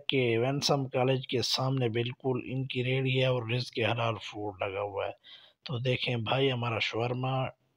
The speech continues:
बना रहे हैं, test करके भी आपको बताते हैं। इनके burger तो हमने जब खाए तो पता चला बहुत ही ज़बरदस्त जायका था, ललन टॉप किस्म का जायका था।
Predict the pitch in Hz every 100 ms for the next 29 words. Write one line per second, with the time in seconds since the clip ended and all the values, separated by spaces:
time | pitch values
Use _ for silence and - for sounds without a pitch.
0 | 131 123 131 131 127 131 127 123 - -
1 | 143 139 - - 120 117 123 113 120 117
2 | 120 117 123 120 123 117 - 135 135 131
3 | 127 131 139 135 131 120 117 127 120 117
4 | 113 - 139 131 131 127 127 117 117 127
5 | 127 127 120 - 139 131 139 127 117 110
6 | 104 123 117 117 113 127 110 123 117 117
7 | 120 113 - 139 131 120 - 110 107 101
8 | 104 - 87 - -